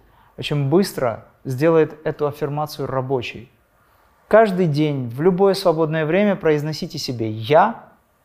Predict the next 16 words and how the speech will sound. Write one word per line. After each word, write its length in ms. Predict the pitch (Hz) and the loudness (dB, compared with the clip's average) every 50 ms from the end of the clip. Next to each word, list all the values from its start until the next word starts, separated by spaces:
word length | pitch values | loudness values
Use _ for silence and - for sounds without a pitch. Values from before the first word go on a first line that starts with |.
| _ _ _ _ _ | _ _ _ _ _
то 100 | - 135 | 0 2
есть 160 | 127 - - | 2 0 -2
когда 300 | - 139 131 131 143 135 | -4 -4 0 2 2 4
вы 100 | 135 135 | 4 4
обращаетесь 640 | 135 135 139 143 - - 151 135 120 123 127 - - | 2 2 0 -2 0 0 0 0 0 -4 -8 -12 -8
внутрь 340 | 135 143 156 151 135 - 117 | -4 -4 -2 -4 -4 -6 -10
себя, 460 | 101 - - 120 113 117 104 104 107 - _ _ _ _ _ _ _ - - _ _ _ _ _ | -10 -10 -10 -6 -4 -4 -4 -4 -8 -14 _ _ _ _ _ _ _ -20 -20 _ _ _ _ _
то 160 | 202 180 160 | 4 6 6
«я», 240 | 147 143 160 160 143 | 4 4 2 2 2
чем 300 | - - - 165 156 147 | 0 -2 -6 -6 -6 -6
вы 120 | 135 147 143 | -4 -4 -4
являетесь, 640 | 143 139 135 143 139 127 117 113 - 117 - - | -6 -4 -2 0 2 2 2 0 -4 -10 -10 -6
не 140 | 185 208 233 | -4 -2 -2
личность, 480 | 208 185 - - - 117 110 - - | -2 -4 -6 -8 -10 -12 -14 -10 -10
не 120 | 147 151 160 | -10 -10 -8
эго, 420 | - 180 165 147 127 123 110 110 | -6 -4 -4 -4 -4 -6 -10 -12